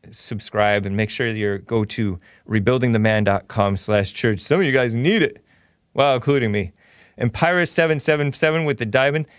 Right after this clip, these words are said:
Thank you, guys. Shout out to Silosopher, Mo Betta Jankum, Dark Side of the Bear.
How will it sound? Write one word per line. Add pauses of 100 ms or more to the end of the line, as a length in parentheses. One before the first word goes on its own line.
(160)
Thank
you,
guys.
Shout
out
to (220)
Silosopher, (280)
Mo
Betta
Jankum,
Dark
Side
of
the
Bear.